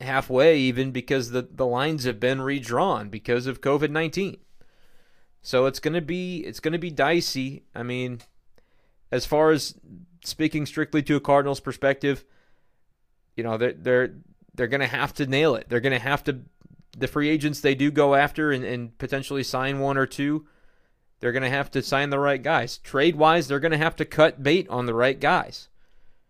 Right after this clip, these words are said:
And then they're gonna have to maybe bring in, you know, they might have to give up some, some ammunition on the pitching side to get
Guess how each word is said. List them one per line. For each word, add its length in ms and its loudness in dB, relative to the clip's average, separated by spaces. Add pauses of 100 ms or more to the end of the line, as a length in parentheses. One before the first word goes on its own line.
(560)
And 100 -2
then 80 2
they're 120 0
gonna 160 2
have 200 0
to 80 -4
maybe 360 2 (200)
bring 600 2
in, 440 2
you 80 -10
know, 120 -4
they 100 -4
might 140 -2
have 140 0
to 60 -4
give 220 4
up 160 4
some, 360 -2 (680)
some 200 -2
ammunition 540 2
on 120 0
the 60 -2
pitching 320 -2
side 360 -2
to 80 -6
get 340 2